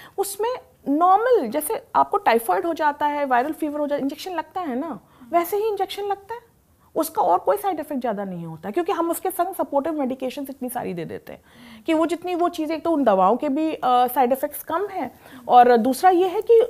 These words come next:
जो साइड इफेक्ट्स होते भी हैं, उसको टेक केयर करने के लिए हम मेडिसिन दे देते हैं पहले से। रही बात बाल झड़ने की, हर कैंसर की दवा से बाल नहीं झड़ता है, और अगर बाल झड़ता भी है, तो फिर वो वापस आ जाता है। ऐसा नहीं है कि वो परमानेंट है।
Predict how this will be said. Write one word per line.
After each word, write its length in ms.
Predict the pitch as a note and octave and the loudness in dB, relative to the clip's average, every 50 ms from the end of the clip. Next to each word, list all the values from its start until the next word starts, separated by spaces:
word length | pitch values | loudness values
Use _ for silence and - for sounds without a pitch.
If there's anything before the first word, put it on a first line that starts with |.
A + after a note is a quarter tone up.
| - | 0
जो 180 | A#3 D4 D#4+ D#4 | 0 0 0 0
साइड 200 | - D4+ A#3 A#3 | 2 2 2 0
इफेक्ट्स 280 | B3 E4 E4 - - | 0 -2 -6 -4 -4
होते 240 | A#3 F#3+ - - E4+ | -4 -4 -2 -4 -4
भी 120 | F4 F#4 F4 | -2 -2 -2
हैं, 140 | F4+ F#4 | -4 -4
उसको 300 | - - B3+ B4+ - - | -4 -4 -6 -4 -4 -8
टेक 240 | F#4 - E4 D#4+ D#4+ | -6 -6 -8 -8 -4
केयर 140 | - E4 E4 | -4 -4 -4
करने 240 | E4 E4 D#4 E4 E4 | -4 -6 -6 -6 -6
के 100 | E4+ E4+ | -6 -6
लिए 120 | E4 E4+ | -6 -6
हम 80 | F4 F4+ | -6 -6
मेडिसिन 320 | F4 E4 F4 - - F#4+ | -8 -8 -10 -10 -14 -14
दे 160 | F4+ - F#4 | -12 -12 -10
देते 220 | E4+ F4+ E4+ - E4+ | -10 -10 -8 -10 -8
हैं 80 | E4+ | -8
पहले 260 | E4+ D#4 D4 D4 D#4 D#4 | -6 -6 -6 -6 -8 -10
से। 200 | - D#4 D4+ D4+ _ _ _ _ - - - - - - - - D#4 | -12 -16 -18 -18 _ _ _ _ -20 -20 -20 -20 -20 -20 -10 0 2
रही 240 | E4 E4 F#4 G4 G4 | 2 4 4 4 4
बात 280 | G4 E4 E4 E4+ E4 | 4 4 4 4 2
बाल 380 | C#4 G3+ F#3+ F#3+ F3+ F#3+ G3+ G#3+ | 0 0 2 2 4 4 2 2
झड़ने 340 | G#3 A3+ A3+ G#3+ G#3+ G#3+ G#3+ | 0 -2 -4 -4 -4 -6 -8
की, 220 | - - G#3+ G#3+ - - - - - _ - | -10 -12 -14 -14 -14 -20 -20 -20 -20 _ -16
हर 300 | - - C#4+ E4+ F#4 F#4 | -10 0 4 4 4 4
कैंसर 480 | F#4 - D4 C4 C4 B3+ C4+ D4+ D4 C#4 | 4 0 0 0 0 -2 -2 -2 -4 -4
की 400 | C#4+ - _ - D4 D4 D4 C#4+ | -4 -12 _ -8 -6 -4 -4 0
दवा 320 | A#3+ A#3 A#3 A3+ A#3 A#3+ | 2 2 4 4 4 2
से 140 | A#3 - C4+ | 2 0 -2
बाल 240 | G#3+ G3+ G3 G3+ F#3+ | -2 -2 -2 -2 -4
नहीं 160 | E3+ D#3+ D3+ | -6 -6 -8
झड़ता 340 | C#3 D3 - - - - - | -8 -10 -14 -16 -16 -12 -2
है, 60 | - | 0
और 100 | F#4 G4+ | 2 2
अगर 140 | G#4+ G4+ G#4+ | 2 2 0
बाल 260 | G#4+ F4+ - - F4+ | 0 0 0 0 0
झड़ता 380 | - A3+ A#3 A3 - - E4 D#4 | 0 -2 -4 -4 0 2 2 2
भी 200 | D#4 C#4+ B3+ G#3+ | 2 0 -2 -2
है, 220 | G3+ E3+ D3 - - - - - _ | -4 -4 -6 -8 -12 -20 -20 -20 _
तो 60 | F#4+ | -14
फिर 140 | - - A#4 A#4 | -10 -8 -2 0
वो 160 | C#5 C5+ F#4+ G#3+ | 2 2 2 2
वापस 360 | F3+ - - B3+ A#3 - - | -2 -4 -4 -6 -6 -6 -8
आ 60 | F#3 | -10
जाता 340 | - - - - - - F#3+ | -12 -14 -18 -18 -18 -20 -20
है। 60 | - - _ - | -20 -20 _ -2
ऐसा 220 | - C4+ - G4+ G#4 | -2 -2 0 -2 -2
नहीं 140 | G#4+ A#4+ | -2 -2
है 60 | A#4+ A4+ | -2 0
कि 120 | A#4+ G4+ | 0 0
वो 100 | F#4 F#4 | 0 0
परमानेंट 560 | G4 - A3 G3 F#3+ G3 G#3+ A3 G3+ F3+ - | 0 -2 -2 -2 -2 -2 -2 -2 -4 -6 -8
है। 100 | D3+ - | -12 -14